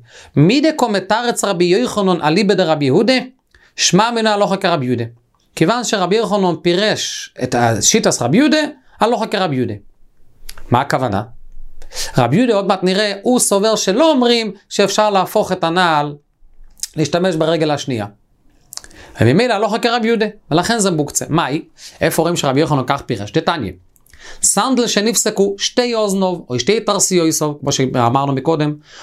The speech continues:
או שנית על כל הכף שלו, כל הסוליה, תואר, אפילו שהיה טמא, הוא נתער, הוא נהיה שבר כלי. אבל אחס מאוזנוב נקרא,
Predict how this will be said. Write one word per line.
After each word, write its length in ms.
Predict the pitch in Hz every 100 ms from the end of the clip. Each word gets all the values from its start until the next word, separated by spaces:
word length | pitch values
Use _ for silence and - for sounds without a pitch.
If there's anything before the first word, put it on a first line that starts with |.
| -
או 100 | 180
שנית 260 | 185 226 220
על 100 | 196
כל 260 | 202 240
הכף 260 | 226 214 208
שלו, 260 | - 185 180
כל 120 | 208
הסוליה, 460 | 190 180 143 147 156 _ _ _ _
תואר, 300 | - 254 254 254
אפילו 200 | 135 226
שהיה 180 | - 180
טמא, 340 | 185 156 170 202 - _ -
הוא 140 | 110
נתער, 420 | 127 123 185 220 - _
הוא 140 | 127
נהיה 180 | 123 151
שבר 340 | - 185 196 196
כלי. 240 | 226 - _ _ _ _ _ _ - - - - - _ - - -
אבל 680 | 147 127 160 190 190 180 156 151
אחס 460 | 175 185 170 156
מאוזנוב 460 | 185 139 143 139 147
נקרא, 440 | 143 147 143 151